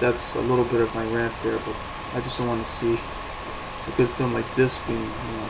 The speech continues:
changed. But otherwise, why would we want it to? It's, it's worth watching,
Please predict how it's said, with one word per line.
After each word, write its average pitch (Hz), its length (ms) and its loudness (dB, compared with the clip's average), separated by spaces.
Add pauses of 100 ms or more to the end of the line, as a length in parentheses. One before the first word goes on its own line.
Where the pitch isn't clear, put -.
(120)
changed. 113 340 -6 (1200)
But 131 160 4
otherwise, 127 720 4 (220)
why 131 100 4
would 139 220 8
we 135 140 2
want 113 220 -2
it 113 120 -6
to? 139 140 -8 (520)
It's, - 240 -2 (100)
it's 131 380 4
worth 135 260 6 (180)
watching, 117 420 0